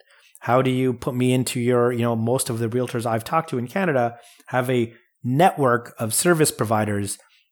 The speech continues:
that, uh, solve essentially all of your house, you know, needs or your home needs, from plumbers to, re-, you know, mortgage brokers to bankers to, you know, construction workers.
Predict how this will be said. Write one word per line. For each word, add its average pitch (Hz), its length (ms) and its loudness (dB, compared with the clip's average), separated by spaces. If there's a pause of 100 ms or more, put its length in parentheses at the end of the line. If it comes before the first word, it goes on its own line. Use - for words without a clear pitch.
(140)
that, 117 260 -2
uh, 131 80 -6
solve 131 420 4
essentially 120 540 2 (100)
all 143 300 6
of 120 100 0
your 110 360 2 (160)
house, - 420 0 (280)
you 117 100 -4
know, 101 100 -4
needs 110 400 0
or 104 80 0
your 104 120 -2
home 120 200 0
needs, 117 420 -2 (280)
from 113 240 0
plumbers 131 460 2
to, 110 320 2
re-, 147 220 0
you 120 80 0
know, 110 140 2
mortgage 127 380 2
brokers 110 320 -2
to 127 100 -4
bankers 120 560 2 (480)
to, 127 140 0
you 117 200 4
know, 107 300 0 (280)
construction 127 640 0 (160)
workers. 104 500 -4